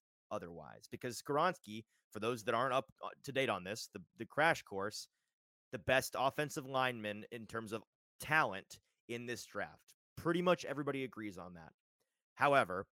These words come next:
he is one of those rare exceptions of a guy that played tackle very well in college, but h-, what he did and put on tape didn't quite back up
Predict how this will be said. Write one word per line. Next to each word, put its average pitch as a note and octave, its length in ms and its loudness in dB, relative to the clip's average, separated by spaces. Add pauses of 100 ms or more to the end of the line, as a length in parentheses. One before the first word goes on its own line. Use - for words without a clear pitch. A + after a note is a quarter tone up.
(420)
he C3 220 -4
is B2 200 -4
one A#2+ 160 -4
of A#2+ 40 -2
those B2 200 0
rare A#2 360 2
exceptions A#2 500 -4
of F#2+ 80 -12
a G2 40 -12
guy G#2+ 200 0
that F#2 180 -10
played A#2+ 260 -6
tackle G#2+ 340 -4
very G#2+ 260 -4
well A2+ 380 0
in G#2+ 260 -10
college, G#2+ 640 -4 (460)
but A2+ 240 2 (260)
h-, G#2+ 160 -16
what C3 240 -6
he D#3+ 220 -10 (100)
did C#3 240 0
and A#2+ 140 -6
put - 160 -8
on G2 280 -10
tape D3+ 440 0 (520)
didn't E3 340 -2
quite C3 560 -6 (140)
back A2+ 320 -2
up G2 200 -4